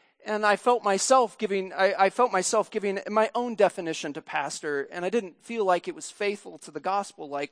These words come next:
what I had hoped it would be. Pastors are seen as people who lead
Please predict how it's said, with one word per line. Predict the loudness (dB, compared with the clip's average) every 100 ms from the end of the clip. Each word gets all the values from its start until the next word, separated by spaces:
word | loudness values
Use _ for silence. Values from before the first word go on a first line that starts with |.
| _
what | -4
I | 0 0
had | -2
hoped | -8 -10 -8
it | -12
would | -10 -10
be. | -6 -6 -6 -14 _ _ _ _ _ _ _ -2
Pastors | 2 2 0 0 0 0 -4 -8 -4
are | -2
seen | -2 -2 -2 -2
as | -4 -6
people | -6 -6 -4 -6
who | -6 -6 -6 -6
lead | -4 -4 -2